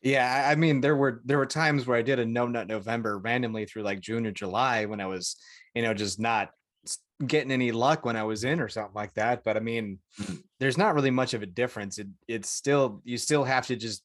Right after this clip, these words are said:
Speaker 1: overpower your, your want or will to do something. It's a lot like, I don't know, you got, like, a favorite restaurant that you always go to, like, once a week or something like that, or once a month. It's the
Speaker 2: Mm-hmm.
Speaker 1: same thing. You just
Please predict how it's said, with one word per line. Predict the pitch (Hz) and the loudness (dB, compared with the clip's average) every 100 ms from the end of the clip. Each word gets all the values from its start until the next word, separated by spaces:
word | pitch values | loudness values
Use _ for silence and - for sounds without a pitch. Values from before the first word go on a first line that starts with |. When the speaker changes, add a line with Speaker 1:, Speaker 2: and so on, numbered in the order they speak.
| _ - | _ 0
Speaker 1:
overpower | 127 120 117 - 110 117 110 101 101 | 2 2 0 -2 0 0 0 -4 -6
your, | 101 104 101 87 _ | -8 -8 -8 -14 _
your | 117 113 | -6 -6
want | 104 110 117 117 113 110 | -4 0 2 0 -2 -8
or | 110 | -2
will | 113 113 | 0 0
to | 107 | 0
do | 92 117 | -4 -4
something. | 110 101 90 104 | -4 -10 -10 -10
It's | 117 | -4
a | 151 | 2
lot | 175 160 | 2 4
like, | 135 110 - _ - _ _ _ _ _ | 2 2 -6 _ -20 _ _ _ _ _
I | 131 | 0
don't | 147 | 2
know, | 131 | 2
you | 123 | 2
got, | 131 139 | 2 2
like, | 120 | -2
a | |
favorite | 113 123 120 98 | -4 -4 -4 -6
restaurant | 107 117 127 120 | -6 -2 -4 -2
that | 120 | -4
you | 110 | -2
always | 117 113 | -2 -4
go | 107 117 | -2 -2
to, | - 123 | -2 -4
like, | 113 | -4
once | 107 117 113 | -4 -6 -4
a | |
week | 110 117 | -6 -6
or | 127 | -6
something | 123 123 127 | -6 -6 -6
like | 127 | -2
that, | 127 113 | -2 -2
or | |
once | 101 107 101 | -4 -6 -6
a | |
month. | 98 117 143 - | -6 -6 -6 -6
It's | 107 95 | -4 -2
the | 107 | -2
Speaker 2:
Mm-hmm. | 92 | -2
Speaker 1:
same | 127 110 | -2 -2
thing. | 95 98 90 80 | -6 -8 -8 -10
You | 104 110 | -8 -4
just | 127 | -4